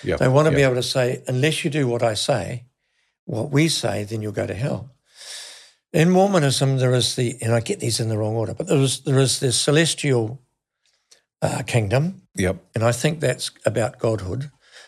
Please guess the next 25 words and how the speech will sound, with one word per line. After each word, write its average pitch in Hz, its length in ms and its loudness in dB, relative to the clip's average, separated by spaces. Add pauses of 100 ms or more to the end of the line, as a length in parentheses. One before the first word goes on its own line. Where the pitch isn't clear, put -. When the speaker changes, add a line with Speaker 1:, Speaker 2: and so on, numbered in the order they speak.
(120)
Speaker 2:
But 120 100 0
for 151 100 2
those 170 300 6
who 151 120 2
don't 139 300 2
make 135 260 0
it, 233 220 -2 (1000)
good 196 180 4
Mormons, 139 440 2
but - 120 -6
they 131 120 2
never 131 180 2
got 127 220 -2
to - 80 -14
godhood, 120 480 0 (500)
there 127 80 4
is 131 280 4
the, 127 360 2 (300)
it's - 160 -4
either 117 220 -2
the 107 120 -6
telestial 131 800 0
or 120 200 -2
the 104 120 -8
terrestrial. 147 840 -6